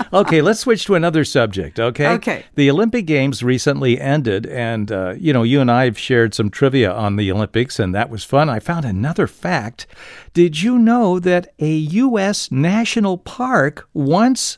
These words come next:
Speaker 1: was bidding for the Olympic Games?
Speaker 2: Who? Which one?
Speaker 1: It was the Winter Games.
Speaker 2: Okay, so are we talking maybe in Idaho?
Speaker 1: No. That would make sense.
Speaker 2: Uh, is it in California?
Speaker 1: Yes, it is.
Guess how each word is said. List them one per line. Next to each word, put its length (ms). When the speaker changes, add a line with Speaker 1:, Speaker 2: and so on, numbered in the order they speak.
Speaker 1:
was 320
bidding 540
for 180
the 180
Olympic 500
Games? 580
Speaker 2:
Who? 200
Which 320
one? 180
Speaker 1:
It 120
was 180
the 160
Winter 340
Games. 640
Speaker 2:
Okay, 380
so 440
are 160
we 160
talking 540
maybe 320
in 180
Idaho? 500
Speaker 1:
No. 480
That 120
would 100
make 160
sense. 320
Speaker 2:
Uh, 240
is 160
it 80
in 100
California? 800
Speaker 1:
Yes, 260
it 100
is. 480